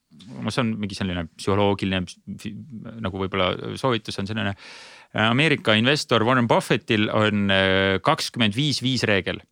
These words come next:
Ja see, see on nagu väga, väga lihtne. Kirjuta kakskümmend viis asja, mis sa tahad saavutada, kirjuta paberi peale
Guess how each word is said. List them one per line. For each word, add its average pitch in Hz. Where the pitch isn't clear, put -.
Ja 98
see, 123
see 113
on 110
nagu 107
väga, 127
väga 117
lihtne. 104
Kirjuta 127
kakskümmend 123
viis 143
asja, 143
mis 104
sa 117
tahad 110
saavutada, 147
kirjuta 117
paberi 147
peale 92